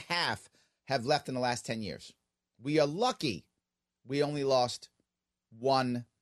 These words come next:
congressperson. We should have lost two. That's fine. Happy we only lost one. I thought we were gonna lose two.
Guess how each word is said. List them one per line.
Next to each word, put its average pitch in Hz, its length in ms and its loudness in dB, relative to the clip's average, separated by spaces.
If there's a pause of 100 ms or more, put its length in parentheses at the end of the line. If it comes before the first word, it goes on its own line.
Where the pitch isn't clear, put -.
(200)
congressperson. 104 640 -4 (420)
We 131 60 -10
should 190 160 0
have 165 80 -6
lost 143 260 -2
two. - 140 -4 (680)
That's - 120 -10
fine. 202 280 0 (520)
Happy 127 260 -2
we 127 60 2
only 120 100 -2
lost 117 260 -2
one. 110 200 -2 (540)
I 120 80 -2
thought 156 180 4
we 117 60 -4
were 123 40 -4
gonna 120 120 -4
lose 104 160 -10
two. 95 200 -8